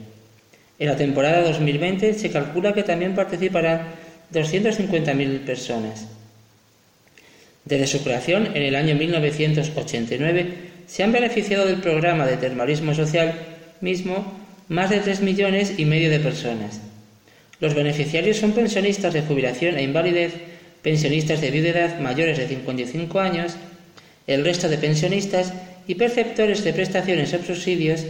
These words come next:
de desempleo con sesenta años o más, y asegurados o beneficiarios de la Seguridad Social con sesenta y cinco años o más, aunque no sean pensionistas.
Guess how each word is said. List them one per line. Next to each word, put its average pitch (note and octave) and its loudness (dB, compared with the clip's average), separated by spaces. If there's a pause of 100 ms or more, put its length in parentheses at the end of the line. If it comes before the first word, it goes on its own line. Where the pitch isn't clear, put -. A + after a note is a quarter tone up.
(260)
de C3+ 0
desempleo E3+ 0
con D#3 -2
sesenta D#3 0
años D3 -2
o E3 -2
más, D#3+ -2 (540)
y G3+ -2
asegurados F#3+ 2
o D#3 2
beneficiarios F3 0
de D#3+ 0
la C#3 2
Seguridad D3 2
Social D#3+ 0 (580)
con G#3 2
sesenta G3+ 0
y D3+ 2
cinco D#3+ 0
años F#3 2
o C#3 0
más, B2+ -4 (400)
aunque D3+ 0
no E3+ 2
sean F#3 0
pensionistas. A#2 -4